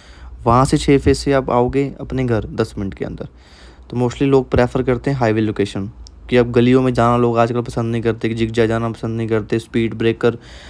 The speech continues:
बंदा खजल हो जाता है कि गलियों में जाना, उसका घर गलियों में है, तो गाड़ी में brake लगते हैं, traffic सामना करना पड़ता है। But ऐसा कुछ भी नहीं है guys, ये बिल्कुल हाईवे की location है, बहुत ही प्यारी location है। एक बार आके आप प्रोजेक्ट देखो हमारा, आपको काफ़ी पसंद आएगा।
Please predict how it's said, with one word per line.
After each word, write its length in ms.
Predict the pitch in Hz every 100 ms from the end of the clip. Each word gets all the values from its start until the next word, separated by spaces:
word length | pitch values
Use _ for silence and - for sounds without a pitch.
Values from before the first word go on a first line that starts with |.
| - -
बंदा 200 | 120 131
खजल 280 | 131 123 131
हो 100 | 120
जाता 260 | 113 101
है 60 | 113
कि 180 | 117 113 123
गलियों 320 | 117 120 127
में 120 | 123
जाना, 420 | 113 110 117 110 - 113
उसका 200 | - 113
घर 180 | 117
गलियों 340 | 113 110 117 120
में 140 | 120
है, 60 | 113
तो 120 | 120
गाड़ी 320 | 113 107 104 113
में 180 | 113
brake 220 | 110 110 113
लगते 300 | 107 - 113
हैं, 120 | 113
traffic 400 | 117 110 120 120 - - - -
सामना 420 | - 117 117 120
करना 220 | 113 113
पड़ता 300 | 110 110 107
है। 60 | 117
But 80 | 120
ऐसा 200 | 117 120
कुछ 200 | 117 120
भी 120 | 123
नहीं 100 | 123
है 80 | 107
guys, 240 | 107 123 - - - - -
ये 80 | 117
बिल्कुल 280 | 120 120 135
हाईवे 320 | 110 110 120
की 140 | 127
location 460 | 123 117 98 113 123
है, 60 |
बहुत 260 | 120 110 117
ही 60 | 131
प्यारी 260 | 120 110
location 420 | 110 107 104 117
है। 100 | 120 - - - - - - - -
एक 140 | 107
बार 140 | 113 120
आके 300 | 110 107 113
आप 100 | 113
प्रोजेक्ट 400 | - 110 110 117
देखो 260 | 110 123
हमारा, 240 | 120 120 123
आपको 180 | -
काफ़ी 260 | - 110 123
पसंद 360 | 120 117 101 101
आएगा। 300 | 98 110